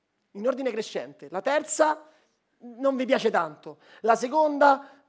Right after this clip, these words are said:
"Ah no, non la sopporto." La prima, la odio. Ok? Scrivete la lista, poi andate dalla terza e ditegli, la chiamate, "Pronto Isabella? Ciao cara, come stai? Cosa posso fare per te?"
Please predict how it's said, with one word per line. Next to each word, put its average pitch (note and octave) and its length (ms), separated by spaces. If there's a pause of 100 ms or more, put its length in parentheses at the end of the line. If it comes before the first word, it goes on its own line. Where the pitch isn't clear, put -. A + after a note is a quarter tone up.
"Ah E3 140
no, D#3+ 100
non D3+ 120
la C#3+ 100
sopporto." D#3 640
La F#3 100
prima, G#3+ 320
la G3 140
odio. D3+ 360 (360)
Ok? G#3 500 (960)
Scrivete A3+ 320
la G3 80
lista, F3 400 (480)
poi A3 140
andate B3+ 200
dalla A#3 180
terza A3 580 (760)
e F3+ 80
ditegli, D3+ 480
la F3+ 120
chiamate, F3 520 (220)
"Pronto C4 340
Isabella? G#3 840 (360)
Ciao F#4 360
cara, A#3 380
come - 160
stai? D#3+ 480 (840)
Cosa A#3 300
posso G#3 380
fare C#3 340
per C#3 200
te?" - 300